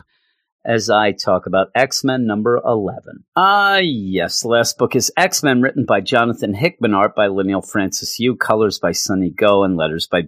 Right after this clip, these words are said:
V C's Clayton Cowles. Empire, this is an Empire tie-in. Eh, we're, we're gonna get done with this Empire stuff eventually, right?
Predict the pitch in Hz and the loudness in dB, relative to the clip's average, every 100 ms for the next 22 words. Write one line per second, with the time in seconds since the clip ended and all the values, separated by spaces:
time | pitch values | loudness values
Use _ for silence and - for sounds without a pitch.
0 | _ 78 87 - - 85 82 - - - | _ -6 -4 -4 -4 -4 -4 -6 -10 -6
1 | 82 76 - 65 - - 110 127 151 202 | -4 -4 -10 -10 -10 -2 2 2 2 2
2 | - - _ _ _ - 233 285 - 90 | 0 -6 _ _ _ 0 0 0 0 0
3 | 80 82 - - - 87 87 82 - 78 | 0 -4 -6 -6 -6 -8 -6 -8 -4 -4
4 | 73 - 95 87 71 - 113 113 113 120 | -4 -2 0 0 -2 -4 -2 -2 -2 -4
5 | - 120 117 _ - 226 247 208 135 - | -2 -4 -4 _ -6 -2 0 0 -2 0
6 | 123 101 90 - - 95 - 92 87 87 | 2 2 0 -6 -4 -4 0 -2 2 0
7 | 82 - 90 - 76 82 76 - 69 71 | 0 0 -2 -2 -6 -6 -4 -8 -8 -2
8 | 90 101 | 0 0